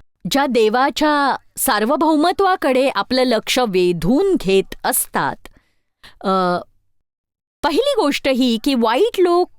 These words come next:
वाईट गोष्टीच करत राहतात, तर मग देव त्यांना का थांबवत नाही? हं. कोणी तुम्हाला वाईट वागणूक दिलीये का आणि तुम्ही ती थांबवावी म्हणून प्रार्थना केली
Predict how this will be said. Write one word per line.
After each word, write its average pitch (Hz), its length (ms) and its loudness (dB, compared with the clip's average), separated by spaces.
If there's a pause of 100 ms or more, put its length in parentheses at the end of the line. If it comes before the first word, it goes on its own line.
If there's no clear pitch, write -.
(120)
वाईट 247 320 0
गोष्टीच 269 460 0
करत 220 300 -2
राहतात, 185 420 -2 (440)
तर 339 100 2
मग 359 180 -2
देव 269 260 0
त्यांना 262 240 0
का 494 240 0
थांबवत 285 440 0
नाही? 120 120 -12 (520)
हं. 240 40 -2 (1300)
कोणी 339 220 2
तुम्हाला 403 240 0
वाईट 269 220 -2
वागणूक 302 340 -2
दिलीये 262 420 2
का 349 180 -2
आणि 311 380 0
तुम्ही 277 200 2
ती 330 100 0
थांबवावी 226 420 0
म्हणून 320 200 0
प्रार्थना 269 480 -2
केली 285 160 0